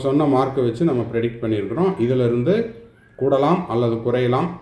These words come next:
அடுத்த வீடியோல இன்னமும் நம்மளுக்கு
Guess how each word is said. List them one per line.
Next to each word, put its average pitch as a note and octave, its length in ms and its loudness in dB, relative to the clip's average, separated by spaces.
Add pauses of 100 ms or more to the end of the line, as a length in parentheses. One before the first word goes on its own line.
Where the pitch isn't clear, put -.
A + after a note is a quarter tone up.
(840)
அடுத்த F3 260 4 (120)
வீடியோல D3+ 360 2 (280)
இன்னமும் E3 340 4
நம்மளுக்கு C3+ 440 0